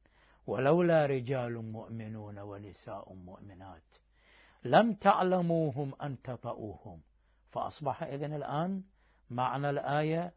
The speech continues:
إلى حد ما واضح بقرينة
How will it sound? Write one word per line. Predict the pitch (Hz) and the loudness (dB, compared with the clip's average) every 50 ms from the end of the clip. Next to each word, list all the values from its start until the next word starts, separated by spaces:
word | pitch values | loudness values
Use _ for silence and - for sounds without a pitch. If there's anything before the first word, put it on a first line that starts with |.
| _ _ _ - 101 | _ _ _ -10 -6
إلى | 120 123 123 120 110 | -2 0 0 0 0
حد | - 131 117 113 110 | -2 -6 -8 -6 -6
ما | 117 113 113 113 120 123 143 - _ _ _ _ _ _ | -6 -6 -4 -4 -4 -6 -6 -8 _ _ _ _ _ _
واضح | - 127 131 131 127 127 131 139 151 - _ _ _ _ _ _ _ _ _ _ _ _ _ _ | 2 6 6 8 8 6 4 0 -6 -8 _ _ _ _ _ _ _ _ _ _ _ _ _ _
بقرينة | - 117 127 123 - 131 127 123 131 143 139 131 | -4 -4 -2 0 2 2 2 2 2 0 -2 -4